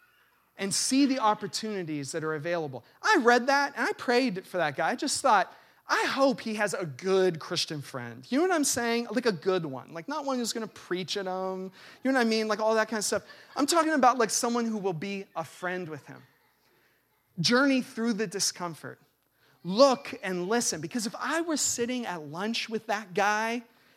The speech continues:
and he said that to me about his chickens and roosters, I would tell him, "Look, I know you struggle with your understanding of Christianity, but you just articulated what we believe about Jesus better than many Christians can."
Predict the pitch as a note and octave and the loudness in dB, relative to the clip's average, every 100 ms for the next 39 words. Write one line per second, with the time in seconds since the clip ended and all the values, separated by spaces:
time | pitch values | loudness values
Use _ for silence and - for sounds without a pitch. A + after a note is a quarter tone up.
0 | - G3+ F3 B3+ - A3+ A3 A3+ A3 A#3 | -4 -2 0 0 2 2 2 0 -2 -4
1 | A#3 A3+ G3 F#3 G3 - - B3+ - A#3 | -4 -2 -2 -2 -4 -6 -4 -4 -2 -2
2 | A3 G3 F3 A3 - A3+ A3+ A#3 - - | -2 -2 -2 -2 0 0 0 -2 -6 -18
3 | - - - D4+ B3 D#3+ - A#3 G#3 D3 | -20 -6 0 2 0 -4 0 0 0 -4
4 | B2 _ _ - B3 B3 A3 B3+ A#3+ B3 | -10 _ _ 4 4 4 0 2 2 2
5 | A#3 G3 A3 - A3+ G#3+ A3 G3+ F#3+ G#3 | 0 -2 -4 -2 0 0 0 -4 -2 -2
6 | G#3+ G3+ F#3+ - G#3+ G#3 F#3 - G#3 - | -2 -4 -6 -6 -6 -6 -8 -10 -8 -8
7 | F#3+ F3+ G3 G#3 G#3 - _ G3+ E3+ G#3 | -6 -6 -6 -6 -10 -14 _ -4 0 2
8 | C#4 C#4 C4+ - F#3 - - A#3 A3 G#3 | 2 2 -2 -2 -6 -8 -8 -6 -4 -2
9 | G#3 G3+ G#3 G3+ - - E3+ E3+ A3 A3 | 0 0 -2 -6 -10 -2 0 2 0 2
10 | G#3+ G#3 F#3+ F3 D#3+ D#3 C3+ F#3 F#3 G3 | 0 -2 -4 -4 -4 -6 -6 -6 -4 -4
11 | F#3+ C#3+ B2 A3 A#3 F#3 D#3 C#3+ D#3+ F3+ | -6 -8 -2 4 4 4 -2 -4 -6 -4
12 | F#3 F3 - E3+ D#3 C3+ - B2 A#2 | -4 -6 -8 -8 -8 -10 -10 -14 -16